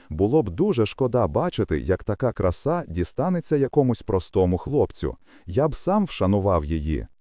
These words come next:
"Якщо мене мають ув'язнити, ув'язніть", сказала дівчина.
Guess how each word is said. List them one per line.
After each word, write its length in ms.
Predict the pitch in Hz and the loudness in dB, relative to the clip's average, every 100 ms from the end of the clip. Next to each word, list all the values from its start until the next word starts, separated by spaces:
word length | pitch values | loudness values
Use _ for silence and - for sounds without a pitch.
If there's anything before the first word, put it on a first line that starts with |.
| _ _ | _ _
"Якщо 420 | 87 101 - 156 | 0 0 4 2
мене 240 | 147 131 147 | 4 2 2
мають 420 | 123 147 113 - | 2 2 2 2
ув'язнити, 760 | 98 90 90 78 143 208 78 - | -2 2 2 2 0 2 0 -2
ув'язніть", 760 | 101 120 143 170 190 190 95 - | -2 0 2 0 2 2 0 -4
сказала 480 | - 85 80 73 73 | -2 0 2 2 2
дівчина. 560 | 87 78 - 71 62 | 0 -2 0 -2 -4